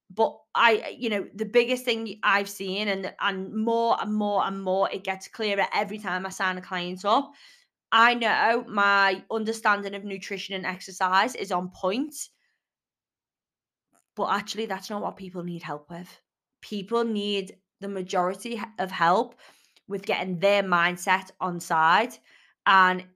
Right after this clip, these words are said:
understanding why these default habits they do, that, that also default habit also comes under the name of, like, self-sabotage,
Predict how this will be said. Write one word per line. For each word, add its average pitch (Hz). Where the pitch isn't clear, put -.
understanding 196
why 196
these 208
default 185
habits 180
they 175
do, 202
that, 196
that 185
also 196
default 190
habit 180
also 180
comes 180
under 175
the 175
name 165
of, 165
like, 160
self-sabotage, 180